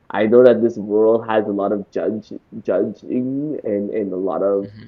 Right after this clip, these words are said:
Speaker 1: um, criticizing individuals, and so I don't wanna be, I don't wanna be a part of that, um, environment. So you can step out of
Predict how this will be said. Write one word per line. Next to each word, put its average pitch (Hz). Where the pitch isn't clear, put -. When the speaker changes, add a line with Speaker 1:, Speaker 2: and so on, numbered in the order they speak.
Speaker 1:
um, 98
criticizing 127
individuals, 120
and 113
so -
I 110
don't 180
wanna 214
be, 139
I 104
don't 139
wanna 151
be 131
a 123
part 113
of 104
that, 104
um, 104
environment. 104
So 101
you 127
can 135
step -
out 113
of 101